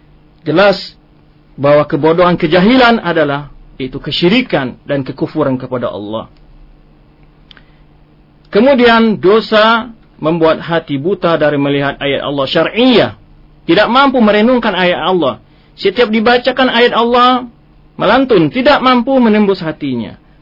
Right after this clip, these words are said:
pendengarannya. "Afala tadabbaruna al-Qur'an am ala qulubihim aqfaluha?" Maka apakah mereka tidak memperhatikan Al-Qur'an, merenungkannya, atau hati mereka terkunci? Itu berapa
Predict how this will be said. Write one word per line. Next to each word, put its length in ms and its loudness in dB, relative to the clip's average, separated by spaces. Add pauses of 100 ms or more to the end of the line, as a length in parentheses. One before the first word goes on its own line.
(100)
pendengarannya. 840 -2 (1300)
"Afala 480 4
tadabbaruna 640 0
al-Qur'an 880 -2
am 160 -8
ala 320 -6
qulubihim 480 -2
aqfaluha?" 800 -4 (160)
Maka 300 -12
apakah 240 -10
mereka 260 -10
tidak 320 -10
memperhatikan 540 -8
Al-Qur'an, 760 -8
merenungkannya, 960 -2 (560)
atau 540 -4
hati 260 -10
mereka 460 -8
terkunci? 640 -12 (920)
Itu 640 0
berapa 800 0